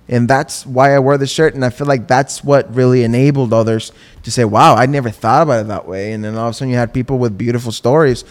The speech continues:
say, "Hey, I'm a seventh generation immigrant. I'm an eighth generation immigrant."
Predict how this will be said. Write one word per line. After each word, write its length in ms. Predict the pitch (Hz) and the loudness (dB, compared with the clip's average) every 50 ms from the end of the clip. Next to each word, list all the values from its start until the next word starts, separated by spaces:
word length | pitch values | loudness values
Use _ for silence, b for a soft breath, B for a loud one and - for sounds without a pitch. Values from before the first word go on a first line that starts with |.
| B B B | B B B
say, 140 | _ - 120 | _ 0 2
"Hey, 160 | 123 135 147 | 2 4 4
I'm 140 | 139 131 131 | 4 2 0
a 40 | 120 | -2
seventh 400 | - - 127 120 131 123 - - | -2 -2 -2 -2 -2 -6 -6 -8
generation 600 | - 123 117 113 107 107 104 104 - - 98 95 | -6 -4 -4 -4 -4 -4 -6 -8 -8 -8 -8 -8
immigrant. 340 | 98 98 95 90 85 - - | -8 -8 -10 -12 -14 -12 -10
I'm 140 | 110 110 | -6 -6
an 80 | 107 101 - - | -6 -6 -8 -4
eighth 260 | 127 147 147 135 - | -2 -2 -2 -2 -2
generation 600 | - 135 120 117 113 110 107 107 104 - 101 104 | -2 0 0 0 0 -4 -4 -6 -8 -10 -12 -12
immigrant." 480 | 98 104 104 101 95 92 92 92 110 | -12 -12 -12 -12 -12 -12 -12 -14 -16